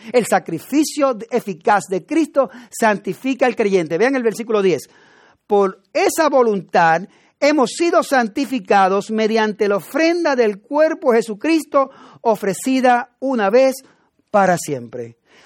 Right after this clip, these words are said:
Solo el sacrificio eficaz de Cristo puede santificar el creyente. ¿Qué significa esto, hermano? Bueno, de-, tengo que explicarlo nuevamente. Porque estoy casi seguro que el noventa y nueve punto nueve de todas las iglesias hispanas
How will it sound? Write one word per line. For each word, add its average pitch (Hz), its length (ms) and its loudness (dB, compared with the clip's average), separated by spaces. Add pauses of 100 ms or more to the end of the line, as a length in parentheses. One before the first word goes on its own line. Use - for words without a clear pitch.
Solo 339 380 2
el 294 60 -4
sacrificio 262 720 -2
eficaz 247 560 0
de 285 180 -6
Cristo 220 460 -2 (400)
puede 254 520 2
santificar 180 1000 0 (460)
el 165 280 -2
creyente. 127 800 -4 (540)
¿Qué 220 140 0
significa 170 600 -4
esto, 185 260 -2
hermano? 120 380 -10 (460)
Bueno, 156 340 -4
de-, 147 180 -10 (120)
tengo 196 220 -4
que 208 60 -6
explicarlo 151 500 -4
nuevamente. 139 600 -8 (680)
Porque 190 260 -2
estoy 294 300 -4
casi 294 360 -2
seguro 247 420 -2
que 240 200 2
el 233 80 -10
noventa 226 600 0
y 226 80 -6
nueve 311 240 2
punto 294 420 -2
nueve 262 240 2
de 202 120 0
todas 381 360 2
las 311 140 4
iglesias 269 420 0
hispanas 277 540 0